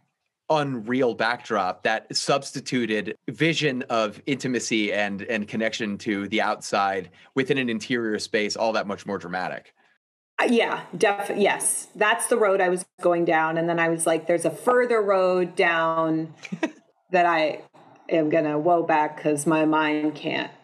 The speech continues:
Speaker 2: can't go there right now." <laughs>
Speaker 1: Following this, Burnham tries to film himself saying that it's been a year since he started working on the special, but he continues breaking down until storming off.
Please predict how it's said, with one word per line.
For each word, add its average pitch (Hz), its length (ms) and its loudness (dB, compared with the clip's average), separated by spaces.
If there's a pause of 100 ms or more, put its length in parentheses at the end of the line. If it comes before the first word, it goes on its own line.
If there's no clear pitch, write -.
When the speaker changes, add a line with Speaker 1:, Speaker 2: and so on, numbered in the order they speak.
(140)
Speaker 2:
can't - 240 -2
go - 180 0
there - 180 0
right - 200 -4
now." - 340 -6 (440)
<laughs> - 540 -8 (520)
Speaker 1:
Following 175 380 0
this, 147 160 0
Burnham 135 580 0 (160)
tries 175 280 0
to 170 80 -8
film 175 200 0
himself 151 500 0
saying 120 340 0
that 110 120 0
it's 110 120 -8
been 117 120 -2
a 104 60 0
year 110 260 0
since 117 220 -6
he 110 80 -2
started 104 300 0
working 107 340 -2
on 95 80 -6
the 92 60 -10
special, 113 420 0
but 110 120 -4
he 104 60 -4
continues 110 460 -4
breaking 110 420 -2
down 101 340 -2
until 92 200 -6
storming 95 360 -4
off. 98 360 -2